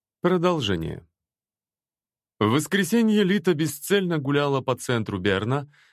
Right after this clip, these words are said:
который считался красивейшим городом Европы. Она обнаружила, что её временное пристанище, неказистый кампус, обладает своим преимуществом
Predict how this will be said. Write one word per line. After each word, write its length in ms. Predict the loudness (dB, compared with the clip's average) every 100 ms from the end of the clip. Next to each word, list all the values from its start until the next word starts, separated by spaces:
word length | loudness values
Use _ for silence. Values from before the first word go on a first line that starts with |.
| _
который 380 | -4 -2 0 0
считался 600 | -2 -2 0 -2 -2 -4
красивейшим 1120 | -2 -4 -4 -4 -2 0 -2 -4 -4 -4 -2
городом 480 | 0 0 0 -2 -2
Европы. 640 | -2 -2 -2 -2 -6 -8 _ _ _ _ _ _ _
Она 280 | -2 0 0
обнаружила, 760 | -2 -2 -2 -2 0 0 -2
что 460 | -4 -6 -2 0 0
её 440 | 0 -2 0 0
временное 800 | 0 -2 -2 -2 -4 -2 -2 -2
пристанище, 840 | -4 -6 -2 -2 -2 -4 -4 -6 -10 _ _ _ -2
неказистый 680 | 0 0 -2 -2 -6 -4 -2
кампус, 540 | -2 -4 -12 -18 -18 _ _ _ _
обладает 840 | -4 -2 0 0 0 0 -2 -4 _ -14
своим 380 | -4 0 0 0
преимуществом 920 | 2 2 0 -2 -6 -4 -4 -4